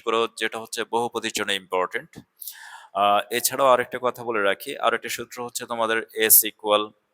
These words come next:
U plus V divide by two into T। আরেকটা সূত্র তোমরা ব্যবহার করে থাকো, S equal U T plus half A T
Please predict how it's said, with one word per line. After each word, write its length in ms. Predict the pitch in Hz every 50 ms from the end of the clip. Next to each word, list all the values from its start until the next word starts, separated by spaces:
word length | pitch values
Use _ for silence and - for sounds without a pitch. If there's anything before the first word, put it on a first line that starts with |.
| _ _ _ _ _ _ _ _ - _ _ _ _ _ _ _ - 98 104
U 20 | 104 - _
plus 200 | - 101 101 92 - - -
V 20 | 98 98 95 104 107 107 - - - - _ _ _ _ _ _ _ _ _ _ _
divide 260 | - 101 104 104 104 -
by 80 | 107 104 - _
two 120 | - 104 104 104
into 220 | 104 101 - 120 139 170 180 - - - - _ _ -
T। 20 | 107 95 90 104 123 135 135 _ _ _ _ _ - - - - - - - -
আরেকটা 240 | 107 107 - - 113 -
সূত্র 200 | - 120 - - 117 - -
তোমরা 200 | 117 113 113 110 98
ব্যবহার 240 | 107 101 101 110 107 107 -
করে 120 | 107 107 - 110
থাকো, 240 | 107 101 - 113 117 120 - - - 107 104 98
S 40 | - - 101
equal 340 | 98 - - 101 98 101 101 104 104 110 - 98 - 113 - - - _ _ _ _ _ _ _ _ _ _ - 95 101
U 20 | 101 98 -
T 20 | - 101 101 98 _
plus 340 | - 95 92 92 95 95 92 - - - - - - - -
half 360 | - 95 95 95 95 92 92 - - - - 95 95 92
A 20 | 90 92 90 92 _
T 20 | _